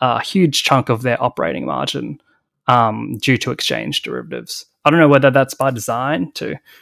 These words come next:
you know, reduce tax or, or E P S or whatever, but, um, it is interesting that as a business, they are performing really well. Just on paper, it doesn't look like they're performing well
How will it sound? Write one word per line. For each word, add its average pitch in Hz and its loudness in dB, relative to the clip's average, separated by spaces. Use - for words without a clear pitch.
you 131 0
know, 120 2
reduce 117 0
tax - -2
or, 120 -2
or 117 -6
E 127 -4
P - -6
S - -4
or - -8
whatever, 67 -4
but, - -8
um, 120 -2
it 143 4
is 143 6
interesting 127 0
that 113 -2
as 127 0
a 113 -2
business, 123 -4
they 76 -4
are 67 -4
performing 131 0
really - -8
well. 117 -8
Just - 0
on 135 6
paper, 135 2
it 123 -4
doesn't 127 -2
look - -8
like - -10
they're - -12
performing 60 -14
well - -8